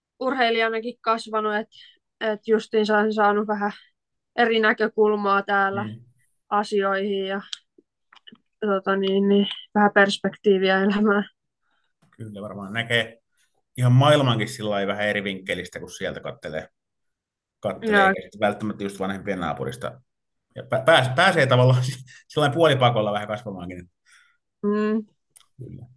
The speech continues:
Speaker 2: Ja varmasti tietysti jokaiselle se on, niinku, omanlaisensa kokemusta. Joku meneekin jo hirveän valmiina uuteen ympäristöön, ja jotkut sitten uudessa ympäristössä vasta, vasta, niinku, löytää itsensä. Ja vo-, voihan nyt olla, että sitten jo-, joillekin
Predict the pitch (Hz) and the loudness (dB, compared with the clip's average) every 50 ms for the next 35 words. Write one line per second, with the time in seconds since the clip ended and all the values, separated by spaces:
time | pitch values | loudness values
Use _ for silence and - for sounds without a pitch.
0 | _ _ _ _ _ 101 95 87 76 - - - 143 147 160 - 165 135 - 107 | _ _ _ _ _ -6 -6 -6 -6 -6 -8 -8 -8 -8 -6 -6 -6 -6 -4 -2
1 | 127 127 127 127 123 127 120 120 117 117 - 123 120 117 120 117 117 113 117 127 | -2 0 2 4 4 6 6 4 4 2 0 0 0 0 0 0 -2 -4 -2 0
2 | 131 131 127 123 123 117 113 113 117 117 110 104 98 - 107 98 104 104 104 101 | 2 4 4 6 4 4 2 0 -2 -6 -8 -10 -10 -10 -8 -6 -6 -6 -6 -8
3 | 104 - 104 101 92 - - 101 - _ _ _ _ - 139 151 151 156 147 143 | -10 -8 -6 -6 -6 -6 -8 -14 -16 _ _ _ _ -4 0 0 2 4 4 2
4 | 131 139 139 135 135 135 131 131 127 127 127 127 123 123 120 117 113 117 113 - | 2 2 0 0 0 2 2 2 4 4 4 4 4 4 2 0 -2 -4 -6 -8
5 | - - _ _ _ 127 120 117 120 120 120 120 117 117 117 117 117 120 - 123 | -10 -14 _ _ _ -10 -8 -4 -4 -2 -2 -2 -2 0 0 0 -2 -2 -2 -2
6 | 120 120 120 120 120 123 127 127 - 123 - - 127 117 - - - _ _ _ | 0 0 0 0 -2 -4 -8 -12 -12 -12 -8 -6 -6 -6 -6 -10 -18 _ _ _
7 | _ _ _ _ _ _ _ _ _ 117 117 113 113 - 120 117 113 110 117 113 | _ _ _ _ _ _ _ _ _ -12 -12 -10 -8 -8 -6 -6 -4 -4 -6 -6
8 | - - 113 110 110 110 110 - 110 117 113 - 117 110 107 104 101 107 104 - | -8 -10 -10 -6 -6 -6 -6 -6 -8 -10 -8 -6 -6 -6 -6 -6 -6 -6 -8 -8
9 | - - _ _ _ _ _ _ _ _ _ _ _ _ _ _ _ _ _ _ | -10 -16 _ _ _ _ _ _ _ _ _ _ _ _ _ _ _ _ _ _
10 | - 131 143 143 131 127 123 117 113 113 110 113 120 117 120 120 117 120 120 123 | -2 0 2 2 2 2 2 2 2 2 0 -4 -6 -4 -2 -2 -2 -2 -2 -6
11 | 123 156 160 117 92 87 90 90 92 123 127 131 143 143 139 - 139 - - 151 | -6 -2 -2 -2 -2 -4 -8 -8 -4 -4 -2 0 0 -2 -2 -4 -8 -10 -10 -4
12 | 151 156 156 151 147 156 165 165 160 156 156 156 - 156 156 - - _ | 0 2 2 2 2 2 2 2 2 2 0 -2 -6 -8 -8 -8 -12 _